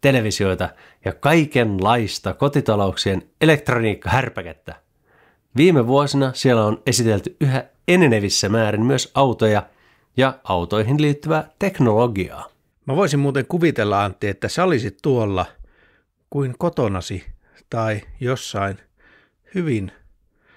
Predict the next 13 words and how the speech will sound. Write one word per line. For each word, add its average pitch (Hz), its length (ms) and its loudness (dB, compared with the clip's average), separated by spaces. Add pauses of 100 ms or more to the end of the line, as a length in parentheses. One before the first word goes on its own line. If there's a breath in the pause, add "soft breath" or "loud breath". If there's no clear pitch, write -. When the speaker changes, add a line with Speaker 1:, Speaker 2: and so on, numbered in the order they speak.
(220 soft breath)
Speaker 2:
mitenhän 127 300 -6
mä 101 80 -6 (120)
nyt 107 120 -14 (100)
tää 104 140 -4
sanoisin, 101 500 -8 (640 soft breath)
tuolla 139 360 0
olisi 113 460 -4 (180)
heppi 196 300 -2
kovana, 90 440 -2 (100)
koska - 260 -6
sä 180 140 0
olet 98 340 -4
elektroniikkamies. 160 1160 -2